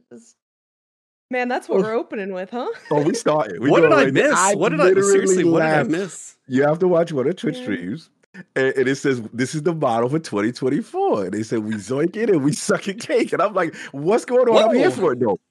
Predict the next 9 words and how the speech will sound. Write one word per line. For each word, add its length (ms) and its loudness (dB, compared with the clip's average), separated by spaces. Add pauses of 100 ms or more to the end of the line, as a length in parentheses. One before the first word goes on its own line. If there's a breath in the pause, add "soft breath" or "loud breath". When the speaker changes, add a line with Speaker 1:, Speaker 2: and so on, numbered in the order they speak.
(100)
Speaker 3:
Yeah. 280 2 (100)
Speaker 1:
Listen, 600 -8 (160)
no, 200 0
we 140 -4
were 120 -6
talking 460 -10
about 260 -4 (100)
actual 600 -8
cake, 640 -10